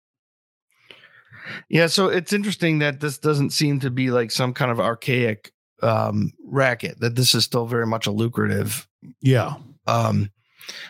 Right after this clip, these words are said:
Speaker 1: uh, and, and I guess with, you know, with, it doesn't surprise me with the taxes on cigarettes in, in the United States and in Canada being so high. It, it doesn't surprise me.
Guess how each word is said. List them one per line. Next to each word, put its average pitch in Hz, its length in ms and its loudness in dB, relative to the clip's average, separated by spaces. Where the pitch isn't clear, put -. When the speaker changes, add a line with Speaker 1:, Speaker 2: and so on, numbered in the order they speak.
Speaker 1:
uh, 113 220 2
and, 143 200 0
and 165 100 2
I 180 80 4
guess 226 240 0
with, 196 200 -2
you 196 100 2
know, 170 80 4
with, 151 180 0
it - 80 -4
doesn't 175 220 4
surprise 143 500 0
me 117 140 0
with 107 140 -2
the 120 60 -8
taxes 117 680 0
on 117 220 0
cigarettes 117 480 0
in, 107 260 2
in 113 80 0
the 117 80 2
United 107 300 0
States 104 360 -2
and 110 160 0
in 104 140 -4
Canada 107 520 0
being 113 200 2
so 104 180 2
high. 101 440 -2
It, 110 180 -2
it 127 120 -4
doesn't 117 240 2
surprise 104 560 -2
me. 104 180 -4